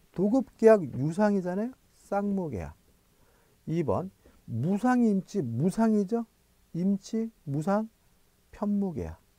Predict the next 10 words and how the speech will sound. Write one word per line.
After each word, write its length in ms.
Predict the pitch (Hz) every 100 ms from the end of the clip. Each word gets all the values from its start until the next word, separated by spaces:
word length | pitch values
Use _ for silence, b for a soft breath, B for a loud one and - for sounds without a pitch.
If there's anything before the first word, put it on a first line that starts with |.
| b b b b _
임대차 800 | 147 190 240 277 277 - 240 233
계약은 440 | 208 196 196 220
반드시 540 | 208 160 160 156 190 185
유상입니다. 880 | 110 123 151 190 185 151 127 165 233 _ 180
여러분들, 400 | 214 220 190 214
우리가, 520 | 151 175 151 135 92 b b b b b b
아, 280 | 117 120 120
물건을 640 | 147 202 190 220 240 226
사용하고 1080 | - - 233 254 233 202 165 156 156 143 - _ _ _ _
그 400 | - 214 220